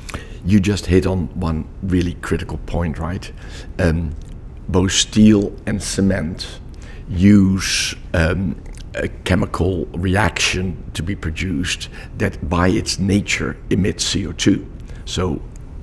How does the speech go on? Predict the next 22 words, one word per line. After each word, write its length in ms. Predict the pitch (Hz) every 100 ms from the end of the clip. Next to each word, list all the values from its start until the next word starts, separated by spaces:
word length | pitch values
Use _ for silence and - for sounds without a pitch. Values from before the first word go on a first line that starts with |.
| - -
iron 360 | 110 92 85
ore 420 | - 92 92 78 - -
is 100 | - -
converted 440 | 85 87 92 82
into 240 | 90 87
steel 540 | 85 - 95 76 71 71 - - -
by 280 | 90 92 - - -
reducing 1080 | 95 92 92 85 95 98 - - 95 87 80 - -
the 100 | -
iron 320 | 101 101 92
ore 280 | 98 73 67 - -
with 260 | 78 - - -
carbon, 500 | 85 104 92 90 78
with 200 | 82 -
coal, 360 | 107 95 82 76 - - -
to, 400 | - 87 92 - - -
to 100 | 87
steel. 440 | - - - 92 95 - - - -
Uh, 100 | - -
and 160 | 85
similarly, 420 | - 90 101 95 92
we 160 | 92